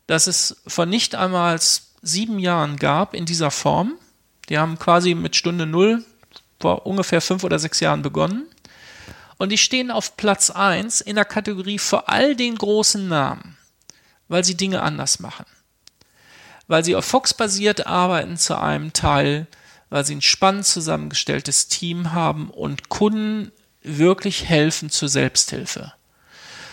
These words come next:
Und diese Art der Beratung überholt innerhalb von weniger als fünf Jahren McKinsey, K P M G, P W C, Ernst und Young und viele, viele andere, die danach noch folgen.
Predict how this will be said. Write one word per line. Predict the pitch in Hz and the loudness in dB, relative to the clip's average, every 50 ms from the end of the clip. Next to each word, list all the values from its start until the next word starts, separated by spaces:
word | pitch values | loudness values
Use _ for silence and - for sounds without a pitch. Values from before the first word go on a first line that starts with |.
| - - - - - - _ _ - | -20 -20 -20 -20 -20 -20 _ _ -2
Und | 151 160 160 - - | -2 -2 -2 -2 0
diese | 233 269 269 262 233 - | 2 4 4 4 4 4
Art | - - 196 196 196 | 4 4 4 4 4
der | 202 190 | 4 2
Beratung | 175 175 165 160 151 156 165 185 - 190 - | 4 2 2 2 2 2 2 2 0 -4 -4
überholt | - 147 151 151 151 151 208 220 226 240 226 - | -4 2 4 4 4 4 4 4 4 2 0 0
innerhalb | - - 202 214 202 202 202 - | -2 0 2 4 4 4 2 2
von | - - 175 170 160 156 156 160 | 0 -2 -2 -2 -4 -8 -4 -2
weniger | 196 226 262 254 240 226 208 196 | 0 2 2 2 2 2 4 4
als | 175 - - | 2 2 0
fünf | - - 160 165 160 - | -2 -2 -4 -4 -4 -4
Jahren | 170 151 156 156 165 180 202 233 247 - - _ _ _ _ _ | -2 -2 -2 -2 -2 -2 -4 -6 -8 -12 -16 _ _ _ _ _
McKinsey, | - 160 151 160 - - - 196 196 220 226 214 226 233 240 233 | -6 0 0 0 0 2 2 2 2 2 0 -2 -2 -2 -4 0
K | - - 185 180 185 | 0 2 2 2 2
P | - 190 | 0 0
M | - 185 190 | 0 -2 -4
G, | 170 165 170 180 | -2 0 -2 -2
P | 180 - 180 160 160 | -2 0 -2 0 0
W | 180 | 0
C, | 175 - - 165 165 175 170 | -2 0 2 2 2 2 0
Ernst | - - 147 156 160 - - | 0 0 0 2 2 2 0
und | 170 - - | 0 0 0
Young | 156 143 151 160 | 0 2 0 -2
und | - - - | -6 -6 -2
viele, | - 185 175 175 | -2 0 0 0
viele | - - 165 156 - | 0 2 -2 0 0
andere, | - 143 147 156 156 | 0 0 0 -2 -4
die | 147 156 147 | -4 -2 0
danach | 143 143 135 135 123 - - | 0 0 0 0 -2 -2 -6
noch | - 131 | -10 -8
folgen. | - - - - - - - | -8 -10 -10 -10 -12 -16 -20